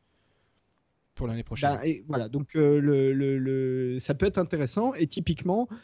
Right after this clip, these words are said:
Speaker 2: c'est l'adaptation à la télé de ce que font les comics depuis trente ans, euh, avec, euh, des crossovers dans tous les sens. Quarante ans, qu'est-ce que je dis, trente ans, euh, depuis les années soixante-dix, euh, les comics font ça, ce qui permettait, euh,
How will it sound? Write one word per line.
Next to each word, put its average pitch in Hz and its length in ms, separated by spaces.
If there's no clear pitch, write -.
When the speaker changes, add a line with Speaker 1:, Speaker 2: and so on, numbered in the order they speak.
Speaker 2:
c'est - 220
l'adaptation 165 840
à 170 80
la 180 140
télé 156 400
de 147 480
ce - 80
que 135 120
font 160 220
les 151 140
comics 139 400
depuis 123 340
trente 117 300
ans, 127 300
euh, 98 440
avec, 120 380
euh, 117 140
des 117 120
crossovers 139 460
dans 123 100
tous 131 140
les 127 80
sens. - 220
Quarante 123 360
ans, 147 80
qu'est-ce 123 220
que 123 80
je 113 60
dis, 127 100
trente 110 280
ans, 135 200
euh, 113 40
depuis 131 220
les 131 100
années 127 160
soixante-dix, 131 720
euh, 120 80
les 120 100
comics 139 320
font 113 160
ça, 147 260
ce - 80
qui - 120
permettait, 131 640
euh, 117 200